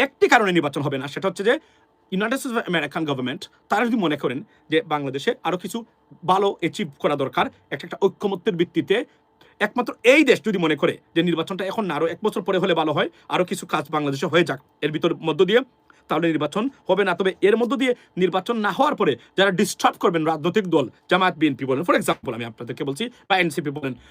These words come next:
তাদেরকে, তাদের পক্ষ থেকে সিগন্যাল দেওয়া হবে যে আমরা মনে করি নির্বাচনটা এই সময় হলে ভালো, আপনারা প্লিজ মানে, আহ, stay calm, refrain yourself, um, going against this government very badly। এই সরকারের বিরুদ্ধে যখন যাইতে এরাই মানে তা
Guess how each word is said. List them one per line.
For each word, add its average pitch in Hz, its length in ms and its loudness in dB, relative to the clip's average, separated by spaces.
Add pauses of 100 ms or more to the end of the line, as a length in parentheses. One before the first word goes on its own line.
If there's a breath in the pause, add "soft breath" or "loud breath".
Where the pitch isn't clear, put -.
(100)
তাদেরকে, 233 300 2 (100)
তাদের 214 340 0
পক্ষ - 160 -4 (120)
থেকে 214 160 -2
সিগন্যাল 151 260 -2
দেওয়া 131 140 0
হবে 156 120 -4 (300 loud breath)
যে 160 140 0
আমরা 147 220 0
মনে 139 160 0
করি 196 100 -2 (100)
নির্বাচনটা 139 340 -4
এই 135 60 -6
সময় 156 160 -6
হলে 165 160 -4
ভালো, 262 100 2 (300 soft breath)
আপনারা 139 260 -4
প্লিজ 135 160 -4 (160)
মানে, 127 160 -4
আহ, - 340 -10 (160)
stay 180 220 -4
calm, 143 140 0 (100)
refrain 180 320 -4
yourself, 135 280 -4 (160)
um, 127 80 -14 (160)
going 135 180 0 (440 soft breath)
against 147 280 -2
this 156 160 -4
government 131 360 -2
very 135 200 -2
badly। 117 240 -8 (760 soft breath)
এই 247 80 6 (140)
সরকারের 185 400 2
বিরুদ্ধে 208 240 -2 (260)
যখন 190 240 0
যাইতে 143 240 -2 (280)
এরাই 277 200 6 (140)
মানে 151 160 -2
তা 165 60 -6